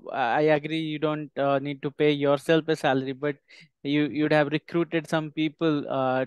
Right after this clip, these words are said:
to join your venture. How did you pay them, uh, initially? How did you, you know,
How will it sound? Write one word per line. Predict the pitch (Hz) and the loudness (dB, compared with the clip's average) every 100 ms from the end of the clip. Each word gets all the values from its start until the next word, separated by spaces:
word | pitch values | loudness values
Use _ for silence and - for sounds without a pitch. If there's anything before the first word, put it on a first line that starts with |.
| - | -4
to | 147 139 139 104 _ | -2 -2 -2 -6 _
join | - 143 143 | -2 0 0
your | 143 135 | -2 -2
venture. | 135 135 131 135 123 - - - | -2 -4 -2 -4 -4 -8 -20 -6
How | - 147 | 4 4
did | 151 156 151 | 6 2 4
you | 160 147 - | 2 2 0
pay | 156 156 160 | 4 4 4
them, | 147 151 151 156 143 - | 2 -2 -2 -6 -10 -6
uh, | 139 135 - | 0 0 0
initially? | 143 143 135 147 135 143 139 | -2 -4 0 0 2 0 -2
How | 139 135 | -2 -2
did | 135 135 | -2 -4
you, | 143 | -4
you | 139 | -2
know, | 139 143 | -4 -6